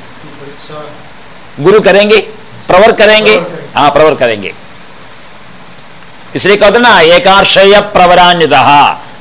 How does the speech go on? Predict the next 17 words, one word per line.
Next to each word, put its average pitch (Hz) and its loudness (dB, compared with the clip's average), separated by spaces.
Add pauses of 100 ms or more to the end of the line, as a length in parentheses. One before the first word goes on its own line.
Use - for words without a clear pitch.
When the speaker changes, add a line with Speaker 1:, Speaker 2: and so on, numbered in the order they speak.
(140)
Speaker 2:
त्रियार्षेय 220 2
प्रवरान्वितः, 165 2 (320)
पंचार्षेय 202 2
प्रवरान्वितः। 160 2 (300)
ये 170 2
प्रवर 175 2
कौन 202 2
होता 196 2
है? 214 4
प्रवर 170 0
होता 160 2
है 233 0 (160)
इसके 170 -2
निर्णय 170 0
लेने 156 0
वाला 156 2
जज। 160 -2